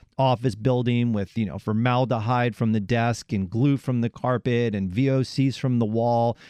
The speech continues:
There's hardly any fresh air. Everything's sealed up super tight. We go home to our houses that have flame retardants on it. I mean, it, I could go on and on and on. The,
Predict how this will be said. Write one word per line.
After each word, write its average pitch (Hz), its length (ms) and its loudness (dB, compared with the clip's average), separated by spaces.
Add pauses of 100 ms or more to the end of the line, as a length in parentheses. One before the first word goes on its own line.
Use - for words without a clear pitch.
(100)
There's 113 200 -2
hardly 143 420 2
any 131 180 2
fresh 123 380 0
air. 117 260 2
Everything's 123 480 2
sealed 143 380 2
up 127 160 -2
super 127 340 0
tight. 123 400 0
We 110 120 -2
go 123 200 0
home 127 260 0
to 113 140 -4
our 113 140 0
houses 123 640 0
that 104 180 -2 (320)
have 113 260 0
flame 139 380 2
retardants 131 580 0
on 127 180 0
it. 131 140 -2
I 147 60 2
mean, 143 180 2 (720)
it, - 260 -4 (120)
I 139 120 2
could 131 100 0
go 135 100 6
on 151 220 4
and 135 80 2
on 123 160 2
and 110 100 2
on. 151 280 2
The, 285 840 6